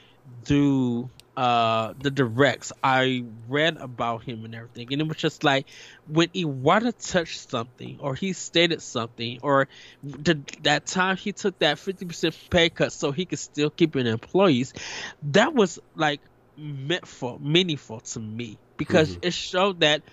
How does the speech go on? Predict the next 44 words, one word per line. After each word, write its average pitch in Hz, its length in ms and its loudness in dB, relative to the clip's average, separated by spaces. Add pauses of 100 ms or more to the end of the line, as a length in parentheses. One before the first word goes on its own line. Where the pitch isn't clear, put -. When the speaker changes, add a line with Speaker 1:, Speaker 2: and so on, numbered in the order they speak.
(280)
Speaker 1:
he 233 140 -10
cared 170 420 -6
about 131 320 -6
the 110 80 -18
company. 131 520 -6
And 160 300 2
we 175 80 -2
could 240 160 -4
talk 151 180 0
about 123 280 -4
Activision 131 680 -4
and 120 120 -10
other 135 240 -4
companies 139 480 -4
who, 131 280 0 (360)
who, 139 400 6 (920)
who 165 260 6
treat 196 380 2
their 151 160 8
employees 143 520 2
or 139 100 2
see - 160 -2
their 135 160 4
employees 131 400 0
in 117 100 -6
a 117 40 -10
certain 117 340 -4
way. 147 320 2 (260)
I 147 120 2
feel 190 180 0
like 160 180 0
Iwata 147 600 -2
did 127 160 -2
something 113 560 -6
different, 123 440 -4
and 139 220 -2
then 139 420 2 (560)
it, 156 200 -8
it - 80 -12
kinda 208 200 4
felt 196 200 -2
like 156 140 -2
when 151 200 -4
I, 143 340 0